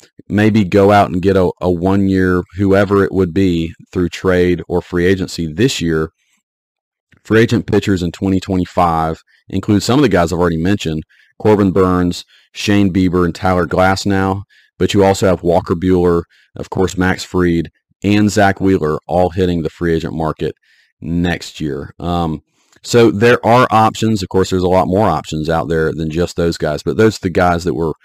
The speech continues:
really, uh, really jumped out to me. So, look, the Braves do certainly have a lot of options. They should make an upgrade in the rotation this offseason. I'm really in that camp. But even if they don't,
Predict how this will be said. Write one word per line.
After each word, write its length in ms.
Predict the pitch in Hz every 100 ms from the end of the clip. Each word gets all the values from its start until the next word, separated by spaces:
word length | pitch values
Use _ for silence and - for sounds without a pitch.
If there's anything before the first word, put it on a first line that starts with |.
| _ _ _ _
really, 680 | 92 92 104 101 92 87 62
uh, 160 | 85
really 300 | 78 101 98
jumped 260 | 85 92 78
out 220 | 85 80
to 80 | -
me. 380 | 85 87 82 76
So, 340 | - 104 95 90 _ _ _ _ _ -
look, 260 | 127 -
the 120 | - 104
Braves 420 | 107 123 135 101
do 340 | 87 117 120
certainly 400 | 113 113 107 104
have 140 | 104 95
a 60 |
lot 160 | 95 95
of 80 | -
options. 640 | 90 92 - 95 92 -
They 240 | - 104 107
should 540 | - - 127 127 123
make 480 | 87 98 92 - -
an 140 | 95 85
upgrade 480 | 85 82 90 82
in 80 | 78
the 60 | 80
rotation 640 | 80 78 85 82 - 80 -
this 360 | 82 82 87 -
offseason. 600 | 82 - - 80 73 73
I'm 320 | - 87 90 90
really 280 | 92 90
in 120 | 87 82
that 160 | 78
camp. 340 | - 101 101 - - _ _ _
But 560 | - 90 135 85 - - _ _ _ -
even 220 | 143 165
if 100 | 151
they 160 | 139 117
don't, 340 | 104 76 -